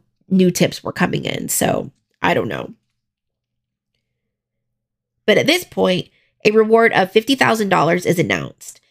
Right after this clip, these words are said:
So needless to say, this brings in a ton of tips, but nothing of significance. Mainly, it's people just kind of shooting their shot at trying to get the reward money. Except for one tip.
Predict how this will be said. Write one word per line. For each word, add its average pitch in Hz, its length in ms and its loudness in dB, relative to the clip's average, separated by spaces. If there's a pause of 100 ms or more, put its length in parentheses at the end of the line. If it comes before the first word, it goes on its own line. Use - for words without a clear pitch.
(160)
So - 180 4
needless 320 380 0
to 330 80 0
say, 185 240 2
this 185 160 -2
brings 208 300 0
in 175 120 2
a 147 120 -2
ton 226 320 0
of 185 160 -2
tips, - 480 -2
but 165 420 -2 (440)
nothing 180 420 0
of 160 100 -4
significance. - 800 -8 (840)
Mainly, 262 540 2
it's 180 160 0
people 196 360 2
just 185 200 0
kind 180 180 0
of 165 60 -2
shooting 185 300 2
their 156 100 2
shot 175 440 0
at 156 120 0
trying 175 300 0
to 170 80 -6
get 165 180 -2
the 160 80 2
reward 156 380 0
money. 76 400 -8 (640)
Except - 420 0
for 320 180 0
one 190 320 2
tip. - 440 -4